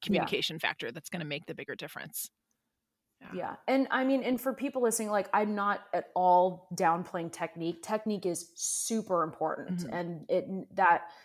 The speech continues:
Speaker 1: so this is not to say, let's just throw all
Speaker 2: <laughs>
Speaker 1: caution to the wind on this kind of stuff.
Speaker 2: Yeah.
Speaker 1: But it is to say, like, even in my university program, when I was,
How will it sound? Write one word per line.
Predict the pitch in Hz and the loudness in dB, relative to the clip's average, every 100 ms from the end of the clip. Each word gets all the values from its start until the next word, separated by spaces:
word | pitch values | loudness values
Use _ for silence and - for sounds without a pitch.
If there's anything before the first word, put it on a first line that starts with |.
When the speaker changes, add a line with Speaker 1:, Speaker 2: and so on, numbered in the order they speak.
| - | -6
Speaker 1:
so | - 208 | 0 4
this | 220 226 | 4 2
is | 196 | 0
not | 208 208 | 2 2
to | 202 | 0
say, | - 196 | -2 0
let's | 180 175 | 0 0
just | 175 175 - | -2 -8 -8
throw | 185 180 165 151 - | 0 2 2 0 2
all | 165 | 0
Speaker 2:
<laughs> | 156 | 2
Speaker 1:
caution | 165 151 156 135 | 0 0 -2 -10
to | 165 | -10
the | 151 | -8
wind | 151 143 | -8 -6
on | 147 | -6
this | 147 | -6
kind | - 135 | -8 -8
of | - | -4
stuff. | - 113 | -4 -4
Speaker 2:
Yeah. | - - - _ - | -6 -8 -10 _ -10
Speaker 1:
But | 170 202 190 - - _ | 4 8 8 4 -6 _
it | 220 220 | -2 -2
is | 226 233 233 | 2 2 0
to | - | -2
say, | 208 - 202 196 190 180 _ _ _ _ _ _ _ - | -2 2 2 2 0 -2 _ _ _ _ _ _ _ 4
like, | 214 196 | 4 4
even | - 233 233 226 | 0 0 0 0
in | 214 202 | -2 -2
my | 185 | -2
university | 190 190 175 175 175 175 180 | -4 -4 -2 -2 -2 -6 -8
program, | - 185 170 180 190 185 165 | -6 -4 0 0 0 -2 -4
when | 165 - | -6 -4
I | 165 170 | -4 -2
was, | 165 160 160 - - | 0 0 0 -2 -4